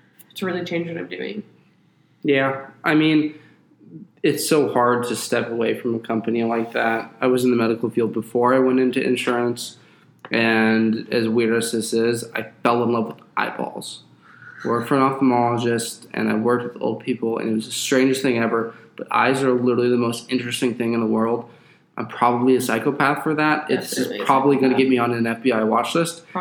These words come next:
Speaker 2: which is
Speaker 1: Probably.
Speaker 2: fine, 'cause I
Speaker 1: You're
Speaker 2: probably
Speaker 1: probably
Speaker 2: already
Speaker 1: on it. <laughs>
Speaker 2: was. I've, you've seen my browser history. Um,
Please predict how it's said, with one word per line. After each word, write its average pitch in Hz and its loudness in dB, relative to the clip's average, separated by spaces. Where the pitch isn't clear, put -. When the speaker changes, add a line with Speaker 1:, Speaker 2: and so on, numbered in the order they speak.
Speaker 2:
which - -4
is 117 -2
Speaker 1:
Probably. 123 2
Speaker 2:
fine, 139 0
'cause - -6
I 120 2
Speaker 1:
You're 101 2
Speaker 2:
probably 123 4
Speaker 1:
probably 123 4
Speaker 2:
already - -
Speaker 1:
on 127 4
it. 135 4
<laughs> - -
Speaker 2:
was. 135 2
I've, 123 2
you've 135 2
seen 127 0
my 113 0
browser 110 -2
history. 110 -6
Um, 117 2